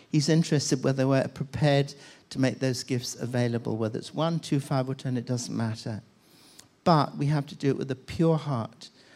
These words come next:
and a heart that is close to him and living in fellowship with him. So I just want to pray and really ask the Holy Spirit to speak to hearts this morning, saying, "Lord,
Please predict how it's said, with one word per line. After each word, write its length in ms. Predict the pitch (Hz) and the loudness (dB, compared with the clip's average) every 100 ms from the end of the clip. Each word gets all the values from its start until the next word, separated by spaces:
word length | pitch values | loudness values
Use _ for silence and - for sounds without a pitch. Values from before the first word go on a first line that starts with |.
| - - | -18 -2
and 140 | 139 | 0
a 40 | |
heart 260 | 143 143 - | 2 0 -2
that 80 | 131 | -4
is 140 | 123 | -4
close 440 | - - 143 147 - | -8 -2 0 0 -4
to 140 | 135 | -4
him 180 | 135 123 | -2 -2
and 120 | 123 | -2
living 480 | 131 139 139 135 135 - - - | -2 -2 -2 -2 -4 -12 -16 -6
in 140 | 120 | -6
fellowship 560 | 120 131 123 120 - - | -2 -4 -2 -6 -8 -6
with 220 | 120 120 | -6 -4
him. 280 | 127 123 113 - _ _ _ - - | -6 -6 -8 -16 _ _ _ -20 -12
So 140 | - | -2
I 100 | 196 | 0
just 220 | 311 262 208 | 2 0 -2
want 140 | 175 | -2
to 60 | 160 | -4
pray 640 | - - 165 156 127 - - | -6 -4 0 0 0 -2 -4
and 120 | 147 | -2
really 340 | 175 202 185 | 2 2 2
ask 320 | - 170 - | 2 0 -2
the 60 | 151 | -4
Holy 260 | 156 147 139 | -2 -2 -4
Spirit 500 | - - 143 135 - | -6 -2 -2 -2 -6
to 80 | |
speak 400 | 143 - - 202 - | -6 -4 -4 -4 -4
to 80 | |
hearts 340 | 160 165 - - | -4 -4 -4 -8
this 180 | - - | -8 -4
morning, 220 | 143 147 | -2 -2
saying, 280 | - 170 170 - - _ | -4 -4 -6 -14 -20 _
"Lord, 200 | - 214 | -2 -2